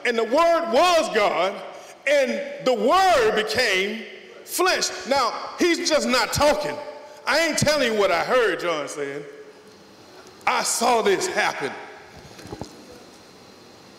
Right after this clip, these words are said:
Jesus, the Word, whose life, death, and resurrection were witnessed by John and others, and this is what brings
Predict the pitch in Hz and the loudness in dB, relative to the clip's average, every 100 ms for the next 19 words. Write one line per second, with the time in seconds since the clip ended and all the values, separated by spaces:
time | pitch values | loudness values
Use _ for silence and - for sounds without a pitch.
0 | - - - - - - - - - - | -20 -20 -20 -20 -20 -20 -20 -20 -20 -20
1 | - - - - - - - - - - | -20 -20 -20 -20 -20 -20 -20 -20 -20 -20
2 | - - - 151 330 349 339 302 220 208 | -20 -20 -6 0 2 2 2 2 2 4
3 | 233 233 165 139 - - - - - - | 4 4 2 0 -2 -8 -12 -16 -16 -18
4 | - - - - - - - - - - | -20 -20 -20 -20 -20 -20 -14 -14 -14 -6
5 | - 220 165 165 208 269 302 285 285 - | 0 2 2 2 4 4 2 -2 -4 -6
6 | - - - - - 143 208 262 277 - | -10 -14 -18 -20 -16 0 2 4 0 -2
7 | 196 208 202 240 247 240 226 254 247 226 | -2 -2 2 2 2 2 2 2 0 -2
8 | 214 202 185 190 311 330 220 196 175 175 | 0 0 0 0 0 0 -2 -2 0 2
9 | 156 156 160 143 160 180 - - - 233 | 2 -2 -2 -2 -4 -10 -16 -8 -4 -2
10 | 220 277 233 180 - - - - - - | 2 2 2 0 -4 -10 -14 -20 -20 -20
11 | - - - - 185 254 247 226 214 208 | -20 -20 -20 -4 0 2 2 0 2 2
12 | 151 202 269 247 220 190 | 2 2 2 2 0 -2